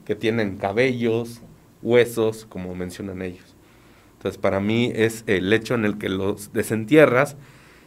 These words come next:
y al hueso, al cabello, lo tienes que santificar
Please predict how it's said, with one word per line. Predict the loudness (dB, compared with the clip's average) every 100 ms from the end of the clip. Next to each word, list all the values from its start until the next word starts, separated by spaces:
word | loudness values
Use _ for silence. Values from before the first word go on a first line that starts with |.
| _
y | -2 4
al | 6 6
hueso, | 6 4 6 2
al | 2
cabello, | 0 4 4 4 2 0 -2
lo | -4
tienes | -2 -4 -6
que | -2 2 4 4 0 -8 -18
santificar | -8 -2 -2 -2 -6 -6 -2 -2 -2